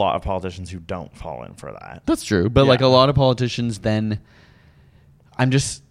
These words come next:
Speaker 2: many politicians are able to be swayed because they're maybe not as strongly convicted about something, right? Like, many conservative politicians are probably happy to work with the fossil fuel industry because they don't believe climate change is real. So they're happy to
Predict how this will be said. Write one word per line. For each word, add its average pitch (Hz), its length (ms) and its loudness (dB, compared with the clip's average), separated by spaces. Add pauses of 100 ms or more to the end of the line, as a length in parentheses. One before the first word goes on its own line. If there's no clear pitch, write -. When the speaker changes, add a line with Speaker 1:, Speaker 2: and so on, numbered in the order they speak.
Speaker 2:
many 135 400 2
politicians 113 680 0
are 104 100 0
able 101 300 -4
to 104 100 -6
be 101 100 -8
swayed 104 300 -4
because 104 320 -6
they're 104 160 -4
maybe 101 260 -4
not 98 360 -8
as 101 160 -12
strongly 101 560 -4
convicted 90 520 -6
about 60 240 -8
something, - 440 -12
right? 110 200 -2
Like, 107 360 -4
many 107 340 -2
conservative 92 580 -2
politicians 80 560 -6
are 78 140 -6
probably 90 320 -4
happy 87 340 -10
to 85 120 -10
work 76 260 -10
with 92 140 -6
the - 80 -12
fossil 95 360 -4
fuel 80 220 -4
industry 69 320 -8
because 87 280 -10
they 98 100 -6
don't 82 340 -10
believe 101 260 -8
climate 78 300 -10
change 101 220 -4
is 110 100 -8
real. 117 240 -2
So 110 160 2
they're 101 140 4
happy 98 360 0
to 95 200 0